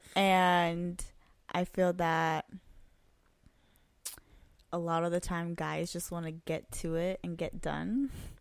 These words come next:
and don't wanna take the time to actually, like, please a woman. And foreplay is, like, super big. And people think that foreplay is just, like,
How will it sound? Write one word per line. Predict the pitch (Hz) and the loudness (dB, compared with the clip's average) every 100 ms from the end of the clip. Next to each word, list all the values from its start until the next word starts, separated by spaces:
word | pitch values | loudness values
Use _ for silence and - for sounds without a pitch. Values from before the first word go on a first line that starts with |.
| _ - - - - - - | _ -20 -20 -20 -20 -20 -8
and | - 190 | -2 2
don't | 180 170 | 6 6
wanna | 180 180 | 6 2
take | 185 190 - | 2 -2 -2
the | 180 | -4
time | - 165 165 170 | -2 -2 -2 -2
to | - | -2
actually, | - 170 170 | -4 -4 -4
like, | 160 156 - | -2 -4 -6
please | - 156 175 | -6 -4 -4
a | 170 | -4
woman. | 185 196 220 247 277 _ _ _ _ _ - _ _ - | -4 -4 -2 -2 -4 _ _ _ _ _ -20 _ _ -4
And | 180 180 170 170 165 175 170 - | 2 2 2 2 0 -2 -6 -10
foreplay | - 180 180 208 196 | 2 4 6 4 2
is, | 226 | 2
like, | 254 - | -2 -4
super | - - 165 165 160 160 175 160 | -4 -2 -2 -2 -2 -4 -2 -4
big. | 156 143 139 90 95 - | -2 -2 -2 -2 -6 -6
And | - 170 - - - | -6 -6 -10 -20 -10
people | - 208 226 | -6 -2 -2
think | - 202 208 | -2 -4 0
that | 175 - | -2 2
foreplay | 165 170 180 165 160 | 2 2 0 2 2
is | 175 | 0
just, | 180 160 - 160 | -2 -2 -2 -4
like, | 156 151 | -2 -4